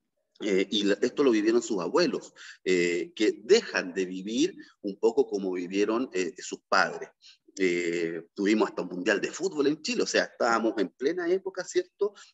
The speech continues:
de apertura hacia, hacia el mundo. Eh, y aquí viene, y,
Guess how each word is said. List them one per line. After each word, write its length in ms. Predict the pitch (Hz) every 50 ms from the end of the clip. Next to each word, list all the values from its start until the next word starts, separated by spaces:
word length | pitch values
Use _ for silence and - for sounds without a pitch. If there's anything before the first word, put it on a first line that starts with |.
| _
de 400 | - 214 196 98 95 95 92 - - - - - - - -
apertura 800 | 101 - - 127 113 - - - 277 277 302 - 80 - - _ _ _ _ _ _ _ _ _ _ _ _ _ _ - _ - -
hacia, 640 | 120 - - - 123 113 110 107 101 98 95 92
hacia 440 | 92 - - - - - - 107 95
el 80 | 101
mundo. 440 | 104 101 95 87 85 80 82 - _ _ - - - - - - _ _
Eh, 640 | - 104 107 107 104 104 101 101 104 - - - - -
y 140 | 147 143
aquí 240 | 165 170 180 247 262
viene, 500 | 247 254 269 262 254 254 277 285 - _ _ _ _ _ _ _ _ _ _ _ _ _ _
y, 180 | - 131 123